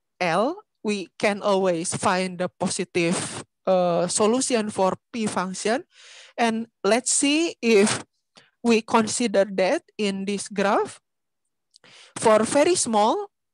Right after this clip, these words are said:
uh, value of delta, meaning that very small energy or very small particle orbiting the black hole, or maybe the black hole itself very small,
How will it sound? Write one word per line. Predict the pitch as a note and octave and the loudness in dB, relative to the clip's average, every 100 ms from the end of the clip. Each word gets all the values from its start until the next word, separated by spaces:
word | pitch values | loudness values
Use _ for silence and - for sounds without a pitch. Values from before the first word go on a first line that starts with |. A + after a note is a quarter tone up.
| _ _ _ _ _ _ _ - | _ _ _ _ _ _ _ 0
uh, | G3 F#3+ F#3 | 4 6 4
value | G#3 C4 B3+ A#3 | 4 4 4 4
of | F#3 G#3 | 4 2
delta, | G3 F#3+ F#3 D#3+ A3 F4 - | 2 2 0 -4 -4 -6 -6
meaning | A3 G#3 G#3+ F#3 | -4 -4 -4 -2
that | F3 - | -4 -4
very | - G3+ G#3+ | -4 -2 -2
small | - G#3 G3 - | -4 -2 -2 -4
energy | G3 G3+ G3+ F#3+ A#3 D4 | -8 -6 -6 -6 -6 -4
or | G#3+ | -6
very | - F3+ F3 | -6 -8 -8
small | F#3 G3 G3 F#3 | -10 -6 -4 -2
particle | E3+ - A#3 - G#3+ | -4 -4 -8 -4 -2
orbiting | F#3+ F#3 F3+ F#3+ F#3+ F#3 | -2 -4 -4 -6 -6 -4
the | F#3 | -4
black | F3 F3 | -2 -4
hole, | - G3+ C#4 - _ - | 0 0 0 -4 _ -4
or | G3 | -4
maybe | F#3+ A3 C#4 B3 | -2 -2 0 0
the | G3 | 0
black | F3+ F#3 F#3+ | -2 -2 -2
hole | F3 | -2
itself | F3 F3 G#3+ F3+ - | -2 -4 -2 -2 -2
very | F3 F#3+ | -4 -4
small, | - F#3+ G#3+ | -4 -2 -2